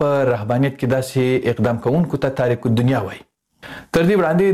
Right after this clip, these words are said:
د نوموړي وړه لور او زوی د رهبانیت ژوند ته تللي وو او د خپلې کورنۍ له ټولې سرمایې یې لاس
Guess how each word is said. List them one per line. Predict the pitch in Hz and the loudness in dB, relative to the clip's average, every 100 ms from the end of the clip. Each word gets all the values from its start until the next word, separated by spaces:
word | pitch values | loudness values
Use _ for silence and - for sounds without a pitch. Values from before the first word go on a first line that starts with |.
| 156 | 2
د | 151 151 147 | 2 2 2
نوموړي | 147 143 147 175 147 170 127 | 2 2 2 2 2 0 0
وړه | 123 143 165 | 2 2 2
لور | 220 | 2
او | 147 123 | 2 2
زوی | 160 156 135 | 2 2 2
د | 127 123 | 2 2
رهبانیت | 117 120 127 127 - | 0 0 0 0 -2
ژوند | 131 110 | 0 -2
ته | - | 0
تللي | 107 107 | 0 2
وو | 131 | 2
او | 139 127 | 2 0
د | |
خپلې | - 147 143 135 | -2 -2 0 0
کورنۍ | 123 123 165 147 | 0 2 2 2
له | 131 - | 2 0
ټولې | 170 135 | 0 0
سرمایې | 127 110 110 120 | 0 0 0 2
یې | 113 113 | 2 2
لاس | 139 | 0